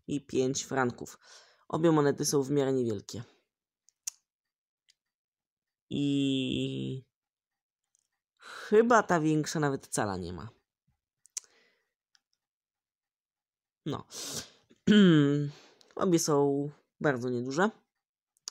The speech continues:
Mimo wszystko jakąś tam różnicę w swojej wielkości mają. Mamy tutaj koronę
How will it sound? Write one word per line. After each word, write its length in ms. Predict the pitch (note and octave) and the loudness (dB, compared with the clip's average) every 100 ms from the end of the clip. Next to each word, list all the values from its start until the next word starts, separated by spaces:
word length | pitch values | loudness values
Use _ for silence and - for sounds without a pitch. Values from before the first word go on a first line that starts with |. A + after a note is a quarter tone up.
| _ _ _ _ _ _ - | _ _ _ _ _ _ -8
Mimo 140 | E3+ | -6
wszystko 340 | C#3+ C3+ - | -6 -8 -6
jakąś 260 | C3+ C3+ C#3+ | -6 -6 -10
tam 160 | B2 B2+ | -8 -8
różnicę 280 | B2 B2 | -8 -8
w 80 | B2 | -6
swojej 240 | - A#2+ A#2 | -6 -4 -4
wielkości 460 | A2+ B2 A#2+ - | -6 -4 -4 0
mają. 340 | D3 B2 G2+ A2 - - - - | 0 2 -2 -8 -14 -16 -16 -2
Mamy 140 | F#3 | 0
tutaj 240 | D#3 - B2 | 2 0 -4
koronę 540 | A#2 C3+ D#3 C#3+ D3 | -2 0 4 4 2